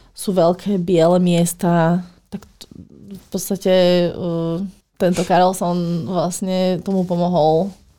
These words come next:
o, aby sa vlastne začali robiť veci inak. Čiže takéto cvičenia, ako ro-, za-, ako skúsiť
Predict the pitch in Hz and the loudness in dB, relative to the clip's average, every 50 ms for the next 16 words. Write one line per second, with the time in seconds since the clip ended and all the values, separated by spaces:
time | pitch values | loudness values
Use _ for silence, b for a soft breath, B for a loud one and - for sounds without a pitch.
0 | B B B B B B B B B B B B B B B B B B B B | B B B B B B B B B B B B B B B B B B B B
1 | - - 170 180 180 165 - - 190 185 196 196 - 202 180 175 175 170 185 208 | -6 -4 -2 0 0 2 2 2 0 0 0 -2 0 2 2 4 2 2 0 -2
2 | - 190 185 180 - - 196 175 180 170 - 202 185 185 180 185 190 185 185 180 | -2 -2 -2 -2 0 -2 -2 -2 -2 -2 -2 -2 0 0 -2 -4 -4 -4 -6 -6
3 | 185 - 196 180 185 180 165 175 175 - - 202 175 196 170 170 175 170 165 - | -6 -4 -2 -2 0 0 0 -2 -4 -4 -4 -2 0 2 2 4 2 2 2 0
4 | 214 208 208 269 269 320 320 - 220 196 208 - 277 262 277 311 311 311 320 294 | -2 0 0 0 0 -2 -2 -2 -4 -4 -2 -2 0 2 4 4 4 6 4 4
5 | - 208 208 - 254 233 214 - - 226 214 214 - - 208 - 254 240 - - | 2 0 0 2 2 2 2 0 0 -2 -2 0 0 0 -2 -2 -4 -6 -4 -4
6 | 233 247 - 277 226 | -4 -2 -2 -2 -4